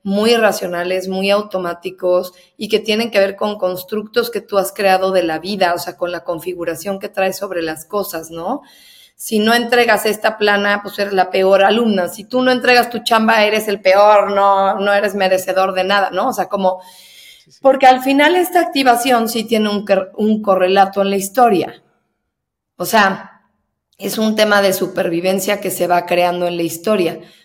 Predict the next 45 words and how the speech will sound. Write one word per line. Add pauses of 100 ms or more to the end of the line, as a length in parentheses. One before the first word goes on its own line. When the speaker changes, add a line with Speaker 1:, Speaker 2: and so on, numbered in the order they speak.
(120)
Speaker 1:
Nosotros
aprendimos
a
activarnos
con
ciertos
estímulos (400)
y
también
en
muchos
momentos
los
miedos,
como
dices
tú,
que
hay
detrás
de
esta
ansiedad, (1040)
son
heredados
o
son
transmitidos
por
el
sistema,
¿no?
O
sea,
yo
siempre
digo
que
es
difícil
que
un
niño
tenga
miedo